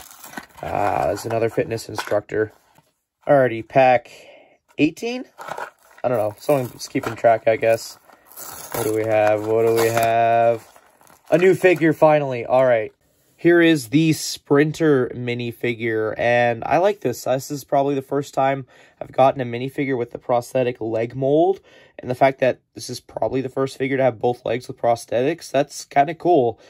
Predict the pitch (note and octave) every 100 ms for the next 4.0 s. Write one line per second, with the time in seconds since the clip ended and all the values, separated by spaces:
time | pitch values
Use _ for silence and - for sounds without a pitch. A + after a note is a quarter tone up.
0 | _ _ _ - A2 A2 A2+ B2+ C3+ C3+
1 | - B2 A#2+ B2 C3 B2+ A#2 G#2+ A#2+ B2
2 | B2 A#2+ - A#2 G#2+ A2+ - - B2 A#2+
3 | A2+ A#2 G#2+ A#2+ B2 - B2 A#2 A2+